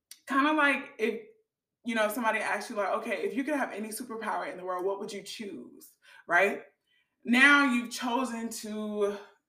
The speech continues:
be super fast. Now your purpose is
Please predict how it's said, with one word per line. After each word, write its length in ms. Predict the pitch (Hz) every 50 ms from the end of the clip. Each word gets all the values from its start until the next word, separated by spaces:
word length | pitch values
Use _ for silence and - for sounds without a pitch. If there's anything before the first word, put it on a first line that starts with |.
| _ _ _ 208 208
be 560 | 214 208 202 202 202 202 202 202 202 196 -
super 360 | - - - 277 262 262 247
fast. 640 | - 233 226 214 202 185 - - - - - - -
Now 160 | 196 226 262
your 240 | 294 285 269 247 -
purpose 460 | - - 262 - - 254 240 247 240
is 280 | - - 208 247 233 -